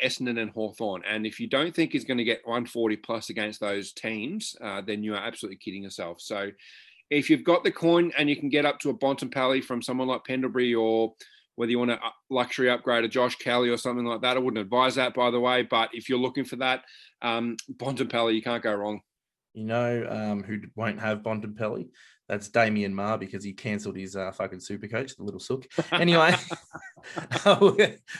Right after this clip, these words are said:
Speaker 2: we're going to Cam Guthrie next. <laughs> He's five hundred and six K, a hundred eleven average, a hundred thirteen three-round average.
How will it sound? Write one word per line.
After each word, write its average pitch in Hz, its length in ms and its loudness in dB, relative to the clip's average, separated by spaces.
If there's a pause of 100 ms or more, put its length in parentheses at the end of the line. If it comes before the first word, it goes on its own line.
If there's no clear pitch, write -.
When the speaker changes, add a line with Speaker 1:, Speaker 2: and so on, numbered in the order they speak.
(100)
Speaker 2:
we're 139 80 2
going 175 260 6
to - 100 -8
Cam 170 280 2
Guthrie 165 420 -2
next. 165 560 -2 (720)
<laughs> - 800 -2
He's 143 160 -4
five 175 180 6
hundred 165 240 2
and 131 100 -4
six 131 220 -8
K, 135 220 6
a 127 40 4
hundred 143 240 0
eleven 131 280 2
average, 123 260 0
a 117 60 -4
hundred 131 280 -6
thirteen 120 360 0
three-round 113 420 0
average. 110 400 0